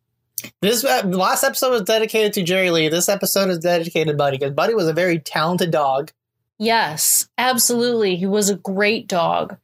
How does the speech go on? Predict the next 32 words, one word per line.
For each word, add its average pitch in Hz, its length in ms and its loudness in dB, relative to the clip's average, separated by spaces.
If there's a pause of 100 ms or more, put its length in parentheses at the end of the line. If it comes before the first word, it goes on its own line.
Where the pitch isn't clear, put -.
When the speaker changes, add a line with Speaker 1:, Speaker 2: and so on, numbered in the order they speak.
(400)
Speaker 2:
And 202 520 0 (1500)
Jerry 311 400 2
Lee 226 360 2
lost 190 440 0
his 196 200 0
life 180 400 0
in 208 80 0
the 185 100 0
line 175 320 2
of 165 120 -4
duty. 170 560 0 (300)
Speaker 1:
Like, 135 140 0
that's 202 220 2
intense. 131 520 0
Speaker 2:
That's 240 260 0
intense. 185 800 0 (200)
But, 220 160 0
like, 202 300 0
Buddy's 233 460 0
was 226 180 0
pure, 208 500 0
like, 175 420 0 (420)
he 220 200 0
was 170 220 0
happy, 233 560 0
he 214 200 -2
was 175 200 0
healthy, 226 600 0
and 208 180 0
just 185 220 0
one 180 300 0
day 277 480 0